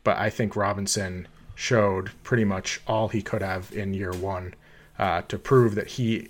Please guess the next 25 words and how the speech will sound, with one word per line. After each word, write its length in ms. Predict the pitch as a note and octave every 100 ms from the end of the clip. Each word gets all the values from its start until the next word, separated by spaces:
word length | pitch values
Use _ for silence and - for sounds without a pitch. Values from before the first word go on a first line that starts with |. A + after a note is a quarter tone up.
| -
can 200 | B2 A2
be 140 | G#2
a 60 | G2
foundational 600 | G#2+ G2 G2 G2 G#2+ F#2
running 220 | F#2 F2+
back 280 | F2+ F2+ -
in 80 | F2+
the 100 | F#2
N 100 | F2+
F 160 | -
L. 240 | A2 A2 - - _ - - - _ _ _ -
Uh, 220 | C#3+ -
he 160 | - D#3
was 140 | D#3+
a 60 | D#3+
player 280 | C#3+ C3
I 120 | A2 G#2+
liked 260 | A2+ A2
a 80 | F#2
lot 340 | F#2+ G2 A2+
coming 240 | - A2 G#2
out 140 | F#2+
of 80 | F#2
Illinois 360 | G2 G2 F2+ F2
State. 420 | - G#2 A#2